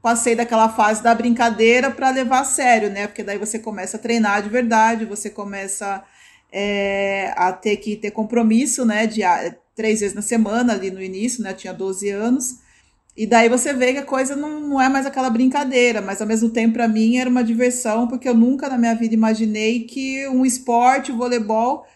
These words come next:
seria a minha profissão, né? Eu nunca passou pela minha cabeça isso, que alguém me pagaria pra jogar vôlei. Então, assim, foi, foi bem interessante, porque realmente eu me identifiquei muito com o vôlei, assim.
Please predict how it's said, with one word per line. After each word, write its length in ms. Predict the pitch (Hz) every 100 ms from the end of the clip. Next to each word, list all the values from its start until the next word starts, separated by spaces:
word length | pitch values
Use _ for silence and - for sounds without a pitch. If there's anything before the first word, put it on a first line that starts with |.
| _ _ -
seria 400 | - 233 226 240
a 40 |
minha 180 | 233 247
profissão, 720 | 254 247 285 - 226 185 180
né? 360 | 190 185 220 240
Eu 100 | 196
nunca 460 | 196 214 226 254 247
passou 560 | 247 - 254 247 262 269
pela 220 | 262 208
minha 140 | 202
cabeça 440 | 220 185 190 - 196
isso, 140 | 202
que 60 | 233
alguém 160 | 220
me 100 | 233
pagaria 520 | 233 240 240 226 240
pra 140 | 247 254
jogar 320 | 254 247 262
vôlei. 400 | 226 220 196 175
Então, 280 | 185 - 190
assim, 400 | 220 233 220 214
foi, 500 | - 214 214 233 226 _ _ _
foi 140 | - 220
bem 180 | 226 233
interessante, 640 | 247 240 247 254 240 240
porque 240 | 269 240
realmente 420 | 277 277 269 262 262
eu 40 |
me 80 | 254
identifiquei 420 | 262 254 233 269
muito 380 | 262 247 254 240
com 80 | 214
o 20 |
vôlei, 360 | 190 185 185 185
assim. 440 | 185 190 185 180